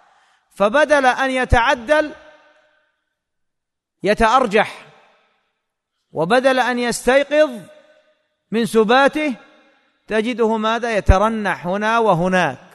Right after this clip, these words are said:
تختل، ما يصلح. وهذا أمر أتكلم فيه عن دراية ودربة. كم من الإخوة الذين إذا أعطينا معلومة في هذا الباب أو غيره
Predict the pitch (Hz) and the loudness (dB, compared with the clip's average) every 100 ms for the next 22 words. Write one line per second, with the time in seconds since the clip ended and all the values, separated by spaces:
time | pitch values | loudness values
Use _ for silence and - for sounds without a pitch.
0 | _ _ _ _ - 175 - 240 233 156 | _ _ _ _ -12 -12 -8 -8 -6 -6
1 | 170 262 302 247 185 131 _ _ _ _ | -2 0 0 -4 -10 -16 _ _ _ _
2 | _ _ _ _ _ _ - 190 208 240 | _ _ _ _ _ _ -6 -2 2 4
3 | 254 233 - 247 247 233 226 214 208 202 | 4 2 0 -2 0 -2 -4 -6 -4 -4
4 | 254 254 233 220 196 247 262 240 185 214 | -4 -4 -6 -6 -8 -8 -4 -4 -2 -4
5 | 196 208 220 226 208 202 208 233 202 165 | -2 2 4 4 2 0 0 -2 -2 -4
6 | 127 - _ _ _ _ _ _ _ _ | -8 -12 _ _ _ _ _ _ _ _
7 | _ _ _ _ _ _ - 277 294 262 | _ _ _ _ _ _ 2 2 2 -4
8 | 254 240 247 254 233 247 233 220 254 240 | -4 -2 -4 -4 -4 -4 -4 -6 -6 -8
9 | 233 220 226 226 233 269 269 240 226 220 | -8 -4 -2 -2 -2 0 0 0 -2 -2
10 | 214 208 240 269 254 233 208 190 214 220 | -2 -2 2 2 2 -2 -4 -4 -4 -2
11 | 254 233 220 196 233 220 180 233 226 214 | -2 -2 -4 -2 0 0 0 -2 -2 0
12 | 247 247 247 254 269 | -2 -2 -4 -6 -8